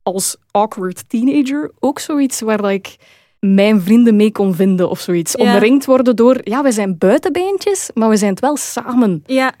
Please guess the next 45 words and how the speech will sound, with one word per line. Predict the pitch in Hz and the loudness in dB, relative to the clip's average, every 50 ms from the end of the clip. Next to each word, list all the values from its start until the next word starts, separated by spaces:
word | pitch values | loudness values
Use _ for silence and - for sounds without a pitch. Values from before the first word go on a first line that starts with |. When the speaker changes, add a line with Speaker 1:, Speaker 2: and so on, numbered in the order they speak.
| _ _ _ _ | _ _ _ _
Speaker 2:
dat | - 233 | -6 -6
is | 208 214 | -4 -4
inderdaad | 220 220 214 202 208 220 254 269 262 | -4 -4 -4 -4 -4 -4 -4 -4 -6
een | 226 202 | -10 -12
supermooi | - - - 254 - 262 247 233 226 220 208 208 208 208 208 202 190 | -12 -14 -14 -10 -8 -6 -6 -6 -6 -8 -8 -8 -8 -8 -10 -10 -12
iets. | - - 254 262 247 - - - | -12 -12 -12 -12 -14 -16 -16 -12
En | - 208 214 | -8 -6 -6
ook | 240 269 - - - - _ | -6 -6 -8 -12 -20 -18 _
het | - 196 190 - - - | -14 -14 -14 -14 -18 -16
feit | _ - 196 233 277 269 | _ -6 -6 -6 -6 -6
dat | - 226 214 - | -10 -12 -14 -14
die, | - 202 196 190 - - _ _ _ | -16 -18 -18 -18 -20 -20 _ _ _
dat | - 208 - | -16 -10 -6
die | 226 214 | -4 -4
er | 196 170 170 | -4 -2 -2
allemaal | 190 254 320 302 262 | -2 0 0 0 0
wel | 220 208 202 196 | 0 -2 -4 -4
goed | 185 - 214 214 208 185 | -6 -8 -8 -8 -8 -6
zijn | 202 185 175 | -8 -10 -10
uitgekomen. | 170 180 226 254 - - 220 _ - 196 190 185 185 | -8 -10 -10 -10 -12 -14 -18 _ -10 -10 -8 -8 -8
Allee, | 175 196 202 196 | -8 -8 -8 -10
die, | 185 180 175 - - _ _ _ _ _ _ | -12 -14 -16 -20 -20 _ _ _ _ _ _
die | - 196 | -18 -14
productie, | - - 202 185 170 - - 226 226 - - 294 269 | -10 -8 -8 -8 -8 -8 -10 -10 -10 -10 -8 -6 -4
dat | 233 208 | -4 -4
moet | 196 196 196 - | -4 -4 -8 -8
wel | - 214 208 | -8 -8 -8
ongelooflijk | - - 214 214 214 208 202 202 202 196 - 208 196 190 - | -6 -6 -6 -4 -4 -2 -2 -2 -4 -6 -8 -14 -14 -14 -14
zwaar | - - 180 175 214 254 269 | -12 -8 -6 -4 -4 -4 -4
zijn | 254 269 269 262 | -4 -4 -4 -4
geweest | 254 247 247 262 - - | -4 -4 -6 -6 -8 -10
als | 233 214 - | -12 -12 -12
je | 208 | -14
ziet | 196 - 202 196 | -14 -14 -12 -10
aan | 208 190 | -10 -8
wat | 190 190 190 | -10 -10 -12
voor | - 196 | -14 -16
een | 180 170 175 - | -18 -18 -16 -12
tempo | 196 208 240 - 269 254 | -10 -8 -8 -6 -8 -8
dat | 226 208 | -8 -10
die | - 185 | -12 -16
films | - _ - 196 214 214 202 | -20 _ -16 -12 -12 -10 -10
eruit | 196 180 180 180 214 247 - | -10 -10 -10 -10 -10 -10 -12
zijn | - 269 277 269 262 269 | -12 -12 -10 -8 -8 -8
gerold. | 262 254 262 269 302 320 - - | -8 -8 -8 -10 -10 -12 -16 -20